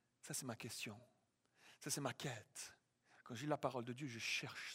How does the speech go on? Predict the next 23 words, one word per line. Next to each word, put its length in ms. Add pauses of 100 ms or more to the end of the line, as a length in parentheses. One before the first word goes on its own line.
ça, 160
je 100
cherche 520 (600)
à 120 (200)
crier 500
à 80
Dieu 500 (260)
pour 100
que 80
le 60
Saint-Esprit 480
me 100
révèle 340
d'un 220 (140)
peu 440 (360)
de 60
cette 260
relation 760 (580)
d'unité 540
parfaite, 920
d'amour 720
tellement 360
puissant 760